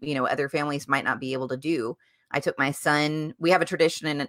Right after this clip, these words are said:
in my house of taking my children to Disney when they turn seven. So, um, my middle child just turned seven last year, and we ended up going to Disney very cautiously, very safely, even during covid.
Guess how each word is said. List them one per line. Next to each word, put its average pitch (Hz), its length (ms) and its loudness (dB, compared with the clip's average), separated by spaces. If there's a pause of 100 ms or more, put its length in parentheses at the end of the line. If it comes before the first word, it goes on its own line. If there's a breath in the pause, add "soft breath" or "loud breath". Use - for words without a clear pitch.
in 147 160 -2
my 165 160 6
house 143 360 4
of 131 100 -12
taking 143 360 -6
my 135 160 -2
children 147 540 -4
to - 140 -10
Disney 147 400 -2
when 127 120 -2
they 127 120 -2
turn 135 240 -6
seven. 127 520 0 (420 soft breath)
So, 135 540 6
um, 139 320 4
my 139 180 4
middle 147 380 2
child 135 460 4
just - 160 -8
turned 139 240 -2
seven 135 240 2
last 131 340 0
year, 135 400 4
and 135 180 -2
we 131 400 -2
ended 143 180 2
up 131 120 -2
going 135 180 0
to 135 60 -2
Disney 127 520 -4
very 233 220 8
cautiously, 170 720 4
very 156 260 2
safely, 151 640 -2
even 147 220 -6
during 139 260 -4
covid. 131 500 -4